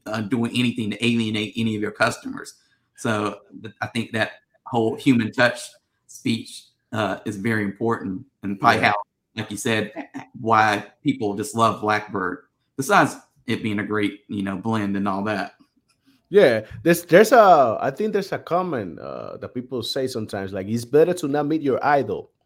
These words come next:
Speaker 1: Mm-hmm.
Speaker 2: I don't want that to happen to me, honestly, because, and I felt that way, like, two or three times with people that I really wanna meet,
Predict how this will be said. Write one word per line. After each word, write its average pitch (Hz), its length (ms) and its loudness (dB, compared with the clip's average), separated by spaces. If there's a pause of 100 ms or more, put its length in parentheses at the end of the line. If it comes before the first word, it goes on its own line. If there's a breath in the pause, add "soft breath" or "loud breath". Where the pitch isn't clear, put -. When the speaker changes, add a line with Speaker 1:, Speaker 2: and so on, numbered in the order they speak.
(360)
Speaker 1:
Mm-hmm. 131 400 0 (580 soft breath)
Speaker 2:
I 247 160 8
don't 254 160 8
want 220 240 6
that 190 220 8
to 160 100 -2
happen 135 320 2
to 107 140 -10
me, 82 180 -16
honestly, 85 400 -14
because, 120 520 -6 (320)
and 190 160 4
I 247 140 10
felt 240 360 6
that 151 200 4
way, 170 280 2
like, 120 280 -4
two 190 160 -8
or 175 400 0
three 151 180 -6
times 135 380 -2
with 123 140 -6
people 147 260 -6
that 135 120 -2
I 135 60 4
really 131 340 -4
wanna 147 280 -4
meet, 147 340 -6